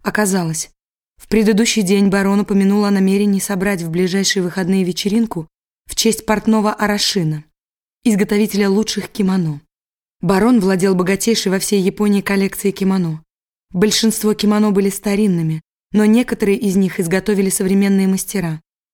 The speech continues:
Решение приобрести кимоно работы Арашина и побудило его организовать вечеринку. «Я узнала», —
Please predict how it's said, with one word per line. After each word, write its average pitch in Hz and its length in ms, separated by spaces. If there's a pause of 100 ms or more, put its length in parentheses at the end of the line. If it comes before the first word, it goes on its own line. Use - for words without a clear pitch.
(200)
Решение 196 540
приобрести 185 560
кимоно 185 400
работы 180 340
Арашина 175 640 (320)
и 214 80
побудило 190 460
его 180 240
организовать 175 600
вечеринку. 160 600 (800)
«Я 226 260
узнала», — 208 720